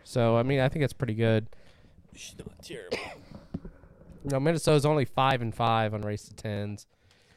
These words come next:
Speaker 1: and they're averaging, uh, kinda early in the third quarter. But I think, like, New, like we were talking earlier, New England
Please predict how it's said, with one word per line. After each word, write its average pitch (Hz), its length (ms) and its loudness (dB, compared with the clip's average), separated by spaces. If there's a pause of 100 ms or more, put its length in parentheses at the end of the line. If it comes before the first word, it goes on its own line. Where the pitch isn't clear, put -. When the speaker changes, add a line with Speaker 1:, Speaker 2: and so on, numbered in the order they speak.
(640)
Speaker 1:
and 110 420 0
they're 123 160 -2
averaging, 113 920 2 (140)
uh, 104 800 0
kinda 127 300 -4
early 131 340 2
in 120 100 -2
the 110 80 -6
third 117 460 -4
quarter. 131 420 -4 (1120)
But 131 100 -6
I 147 80 -2
think, 170 160 4
like, 123 200 4
New, 120 240 -2
like 135 260 -6
we 151 80 -4
were 131 80 -4
talking 110 240 -4
earlier, 104 380 -4
New 107 280 -8
England 92 420 -8